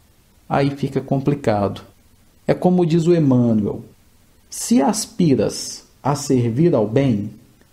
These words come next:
não te detenhas na cobiça expectante."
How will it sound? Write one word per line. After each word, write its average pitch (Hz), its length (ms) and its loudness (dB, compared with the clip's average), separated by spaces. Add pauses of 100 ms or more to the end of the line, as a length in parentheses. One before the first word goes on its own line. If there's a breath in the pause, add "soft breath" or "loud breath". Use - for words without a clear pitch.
não 208 560 4
te - 220 -2
detenhas 180 920 2
na 165 120 2
cobiça 160 960 0
expectante." 156 1300 -2